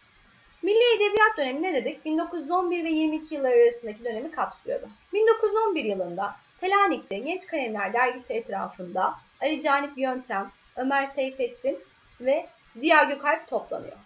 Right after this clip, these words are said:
Daha sonra bin dokuz yüz on bir yılında Genç Kalemler dergisinde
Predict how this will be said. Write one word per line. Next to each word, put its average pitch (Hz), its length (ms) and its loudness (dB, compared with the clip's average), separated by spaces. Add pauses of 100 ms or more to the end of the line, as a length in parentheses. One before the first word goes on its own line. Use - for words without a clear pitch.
(260)
Daha 494 280 4
sonra 277 300 -2
bin 311 120 -4
dokuz 349 220 -4
yüz 330 80 -4
on 403 220 0
bir 247 100 -2
yılında 190 540 -2 (500)
Genç 381 240 -2
Kalemler 240 500 -2
dergisinde 247 680 0